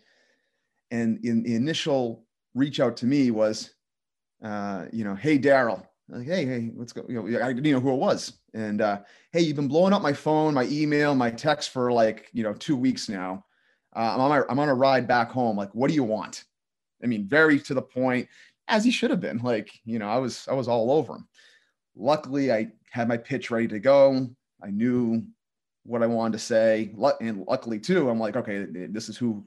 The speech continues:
who, who called me back." I hit him with it between the eyes, caught his attention. And, um,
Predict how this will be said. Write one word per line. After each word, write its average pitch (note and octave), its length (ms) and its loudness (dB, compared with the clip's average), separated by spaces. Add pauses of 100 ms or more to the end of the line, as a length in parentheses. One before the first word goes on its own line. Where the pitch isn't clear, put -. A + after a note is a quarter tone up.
(120)
who, A#2+ 160 -8 (220)
who A#2+ 140 -10
called A2+ 240 -2
me F#2 80 -6
back." G2+ 400 -2 (440)
I A2 80 -4
hit D3+ 200 0
him D#3 80 0
with C3+ 160 -2
it A2 80 -6
between A2+ 300 -4
the A2+ 120 -2
eyes, A#2 500 -2 (200)
caught C#3 240 4
his A2 120 2
attention. G2 600 -4 (540)
And, G#2+ 300 -2
um, G2+ 460 -2